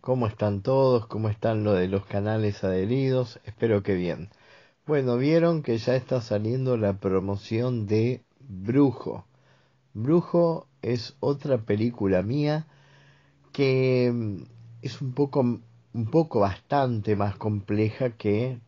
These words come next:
terror psicológico. Brujo tiene una cierta complejidad, ya la estamos filmando, pero, eh, va a llevar un tiempo para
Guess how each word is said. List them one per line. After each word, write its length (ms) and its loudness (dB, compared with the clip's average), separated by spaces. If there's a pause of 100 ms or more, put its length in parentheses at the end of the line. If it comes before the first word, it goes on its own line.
terror 760 0
psicológico. 960 -4 (600)
Brujo 400 -2
tiene 680 -2
una 300 -2
cierta 640 0
complejidad, 920 -2 (260)
ya 180 2
la 100 0
estamos 440 -2
filmando, 720 -2 (720)
pero, 540 2
eh, 420 -2
va 380 -4
a 60 2
llevar 380 0
un 180 -2
tiempo 540 -2 (260)
para 560 -8